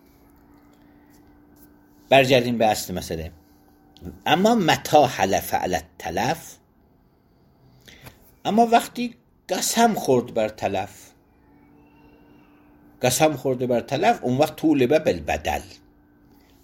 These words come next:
مطالبهٔ بدل می‌شه. می‌گیم: «خب برو پس، اه، بدلشو بیار، قیمی قیمت، مثلی مثل.» و ان کانت العین باقیة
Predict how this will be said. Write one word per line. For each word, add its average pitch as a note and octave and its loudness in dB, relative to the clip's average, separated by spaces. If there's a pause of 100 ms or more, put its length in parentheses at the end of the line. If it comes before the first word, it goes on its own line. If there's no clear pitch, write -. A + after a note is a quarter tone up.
(140)
مطالبهٔ A#2+ 2
بدل D#2+ -4 (100)
می‌شه. - -14 (200)
می‌گیم: G#2+ -10
«خب G#2 -12 (100)
برو A#2+ -2 (300)
پس، C3 -2 (440)
اه، G2 -10 (320)
بدلشو G2+ -2
بیار، C#2 -14
قیمی G#2+ -4
قیمت، G#2 -8 (140)
مثلی - -4
مثل.» - -8 (540)
و C#3 6
ان G#3+ 4
کانت F3 -2
العین B2+ 0
باقیة A#2 2